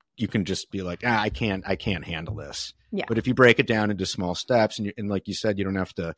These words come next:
Speaker 1: think it through all the time,
Speaker 2: Mm-hmm.
Speaker 1: a lot easier, right?
Speaker 2: Yeah, it makes a huge difference. I'd say that's the difference between, like, you know, some, some road bumps and, like, you're kinda going like this with your traffic to just, like, "All right, it's just gonna keep sailing up, up, up, up, up."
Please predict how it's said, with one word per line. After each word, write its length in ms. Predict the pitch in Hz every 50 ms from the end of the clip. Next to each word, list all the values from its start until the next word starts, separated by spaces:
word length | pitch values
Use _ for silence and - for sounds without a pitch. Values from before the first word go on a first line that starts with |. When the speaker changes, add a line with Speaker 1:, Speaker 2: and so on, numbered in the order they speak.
| _ _ _ _ _ _ _ -
Speaker 1:
think 200 | - 135 - -
it 120 | - -
through 340 | - - - 117 117 117 110
all 140 | 101 98 90
the 100 | - 85
time, 340 | - - 87 85 82 82 214
Speaker 2:
Mm-hmm. 300 | 208 190 214 208 220 -
Speaker 1:
a 40 |
lot 280 | 85 92 95 196 196 190
easier, 420 | 95 185 - 78 85 135 131 127 123 143
right? 200 | 151 - 196 - _ _ _ -
Speaker 2:
Yeah, 300 | 208 196 - - - 151 -
it 40 | 196
makes 240 | 214 220 208 214 -
a 60 | 226
huge 360 | 208 - 202 180 175 170 175 -
difference. 520 | - 151 - - 117 113 - - - - -
I'd 160 | 214 190 190
say 100 | - 208
that's 260 | 180 165 160 - -
the 100 | - 196
difference 420 | 180 165 165 - 170 160 160 - -
between, 520 | - 170 170 - - 185 165 160 160 156
like, 240 | 156 143 131 - - - - _ _ _ _ _ _ _ _ _ _ _ _
you 220 | - 190 175 180
know, 120 | 180 160 160
some, 400 | - - 185 160 151 147 - -
some 260 | - - 196 180 170 170
road 260 | 175 175 180 180 170
bumps 300 | 185 170 170 180 - -
and, 100 | 165 151
like, 180 | 143 151 165 - _
you're 240 | 190 175 165 156 - - _ -
kinda 200 | - 180 165 185
going 320 | 185 - 175 175 170 175
like 200 | 165 156 165 175 170
this 220 | 185 196 - -
with 140 | 240 233 240
your 100 | 247 240
traffic 420 | 240 - 247 233 - - 240 220
to 100 | - 208
just, 180 | 185 196 180 -
like, 120 | 190 185 -
"All 80 | 392 480
right, 180 | - 262 247 254
it's 120 | 247 -
just 140 | 254 240 -
gonna 160 | 240 208 180
keep 180 | 180 - 190 -
sailing 320 | - - 170 160 165 170 165
up, 100 | 160 -
up, 120 | 151 147 -
up, 140 | 139 131 -
up, 120 | - - - -
up." 140 | - -